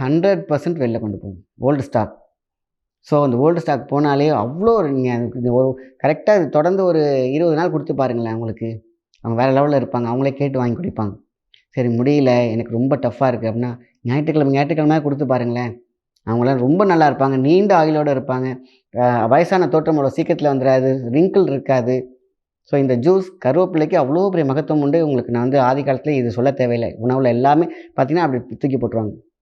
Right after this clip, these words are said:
இந்த மாதிரி பக்குவத்துல ரொம்ப காம்பினேஷன்ல கருவேப்பிலை, அதுக்கப்புறம் வந்து உங்களுக்கு ஜீரகம், அப்புறம் வந்து சோம்பு, கொஞ்சமா லெமன்,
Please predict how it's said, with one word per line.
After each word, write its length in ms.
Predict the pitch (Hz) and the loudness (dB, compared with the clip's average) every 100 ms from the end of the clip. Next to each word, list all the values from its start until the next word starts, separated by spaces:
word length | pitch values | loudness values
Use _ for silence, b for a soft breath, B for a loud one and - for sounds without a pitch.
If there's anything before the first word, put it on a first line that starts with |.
| _ _ _ | _ _ _
இந்த 320 | 156 214 226 | 2 4 6
மாதிரி 340 | 214 214 208 - | 4 4 4 2
பக்குவத்துல 600 | 175 165 143 143 156 - 131 | 2 2 2 2 2 0 -4
ரொம்ப 600 | 139 180 208 180 143 120 | -2 2 4 4 4 2
காம்பினேஷன்ல 720 | 143 160 156 - 139 135 147 - B B - | 0 2 0 -2 -4 -2 -2 -4 B B -4
கருவேப்பிலை, 520 | 127 147 147 175 196 - _ _ _ | -2 0 0 -2 -2 -10 _ _ _
அதுக்கப்புறம் 460 | 131 131 131 147 | -2 0 0 0
வந்து 180 | 147 143 | -2 -2
உங்களுக்கு 440 | 139 131 135 127 120 | -2 -2 0 0 0
ஜீரகம், 420 | 156 151 165 190 190 _ _ _ | 0 0 -2 -6 -10 _ _ _
அப்புறம் 280 | 127 147 147 | -4 -2 0
வந்து 140 | 151 | -2
சோம்பு, 560 | - 151 151 156 190 - | 0 2 2 0 -2 -4
கொஞ்சமா 760 | 151 165 170 165 165 143 123 117 104 | 0 2 2 2 0 0 -2 -4 -6
லெமன், 420 | 117 135 160 202 | 0 2 2 0